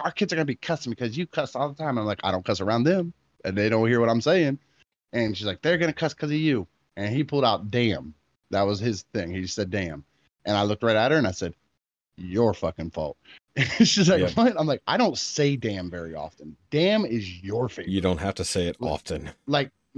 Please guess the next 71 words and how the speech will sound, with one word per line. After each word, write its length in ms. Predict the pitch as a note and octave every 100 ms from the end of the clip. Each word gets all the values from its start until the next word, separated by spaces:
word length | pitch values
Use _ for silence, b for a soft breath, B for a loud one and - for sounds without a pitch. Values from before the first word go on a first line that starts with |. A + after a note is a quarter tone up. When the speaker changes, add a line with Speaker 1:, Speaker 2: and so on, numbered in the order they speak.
| D3
Speaker 2:
It 40 |
Speaker 1:
but 80 | F#3
Speaker 2:
just 20 |
Speaker 1:
I'm 120 | E3 D#3+
Speaker 2:
has 200 | G3+ E3+
to 60 |
Speaker 1:
saying 20 | C3
Speaker 2:
be 120 | G2+
heard. 480 | F#2 G#2 G#2 A2 A#2
Speaker 1:
she, 80 | - _ _ _ _ _ -
but 80 | D#3+
what 100 | D3+
I'm 80 | D3
saying 240 | E3+ D3+
is 180 | A#2+ -
she 320 | - - F#3 F#3
says 300 | - F#2+ E2
Speaker 2:
Sure, 80 | D#2
Speaker 1:
it 60 |
Speaker 2:
yeah. 180 | F2+ D2+
Speaker 1:
constantly. 800 | - A#2+ B2+ C3 - G2+ F2+ E2+ b b
She's 140 | - D#3
like, 180 | C3+ A#2+
"I'm 100 | C#3+
gonna 140 | F3+ F3
go 100 | F3+
to 100 | F3
the 80 | D#3+
damn 260 | F3 F3
store 280 | E3+ F#3 F3+
to 80 | D#3
get 120 | D#3+
some 140 | D#3+ D3
damn 300 | E3+ E3+ E3+
groceries. 560 | E3+ E3+ - D3+ D3
I'm 60 | C#3+
gonna 80 | C3+
take 160 | E3 C#3
the 60 |
damn 320 | C#3+ E3 D#3+ D#3
car 460 | F3+ E3+ E3+ D#3+
and 120 | C#3
I'm 100 | B2+ C3+
gonna 80 |
be 200 | B2+ D#3+
right 220 | D3+ D3+ D#3+
back 140 | D#3
in 40 | D#3
a 60 |
damn 240 | C#3+ D#3+ B2+
Speaker 2:
Well, 80 |
Speaker 1:
minute." 260 | D#3+ D#3+ C#3+
Like, 120 | G#2+
she 140 | G#3+ F#3
Speaker 2:
uh, 40 |
Speaker 1:
said 320 | C#3+ E3 C#3+
damn 380 | C3 C3 B2+ A#2+
Speaker 2:
as 140 | A#2 G#2
far 180 | C#3 D3+
as 120 | A2
he 80 | C3
knows, 400 | C#3 G#2 G2+ G2+
Speaker 1:
constantly. 400 | F#2 D#2 D#2 D#2
Speaker 2:
as 120 | -
far 140 | C#3 D3
as 80 | A2+
he 60 |
knows, 180 | C#3 F#2
that's 160 | G#2+ -
a 40 |
brand. 400 | D#2 F#2 F#2+ D2+